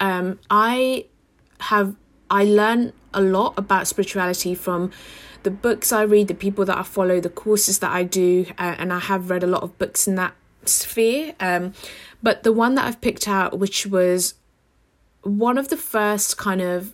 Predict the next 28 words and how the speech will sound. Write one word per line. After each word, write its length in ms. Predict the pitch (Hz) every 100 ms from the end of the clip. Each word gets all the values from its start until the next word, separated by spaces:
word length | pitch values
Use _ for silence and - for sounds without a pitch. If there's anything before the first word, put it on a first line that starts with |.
| _
um, 600 | - 175 175 170 175 175 -
books 440 | 180 202 - - -
that 280 | 175 - -
got 180 | 185
me 120 | 185 185
into 280 | - 202 202
this, 480 | 170 - 185 - - - - - - -
w-, 140 | 196 -
is 160 | 202 190
called, 840 | - - 220 170 185 262 330 330 -
um, 400 | 190 180 175 185 - - - - - _ - -
Moment 380 | 202 196 214 262
of 80 |
Truth. 460 | - 403 339 330 -
<laughs> 540 | 233 - - - -
It's 160 | 226 233
called 320 | - 302 294
The 60 | 240
Seat 320 | - 254 233
of 100 | 208
the 80 | 208
Soul 460 | - 202 190 277 -
by 200 | - 196
Gary 360 | 190 196 190 196
Zukov. 760 | 196 220 226 - 294 370 - - _
Zukov? 540 | 208 233 214 226 247 277 - -
Zukov, 380 | - 202 202 196
Zukov. 480 | - 196 185 185